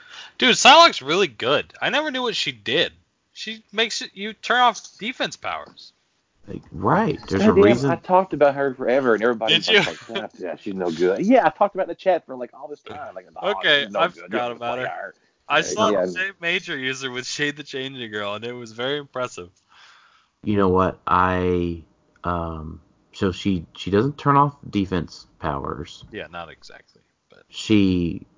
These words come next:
Speaker 2: you can choose a standard attack or defense power the character can use, and after resolutions, um,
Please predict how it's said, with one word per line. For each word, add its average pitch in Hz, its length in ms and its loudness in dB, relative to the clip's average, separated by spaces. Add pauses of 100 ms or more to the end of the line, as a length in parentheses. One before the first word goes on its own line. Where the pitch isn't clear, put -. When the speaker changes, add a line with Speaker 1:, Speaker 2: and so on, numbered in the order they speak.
(1120)
Speaker 2:
you 107 80 -4
can 92 160 -2
choose 113 400 2
a 87 60 -2
standard 98 480 0
attack 90 380 -4
or 85 60 -2
defense 95 440 -4
power 85 300 0
the 80 100 -4
character 82 380 -6
can 139 380 2
use, 82 420 -2 (400)
and 82 340 -8
after 95 340 -2
resolutions, 82 960 -4 (640)
um, 82 640 -4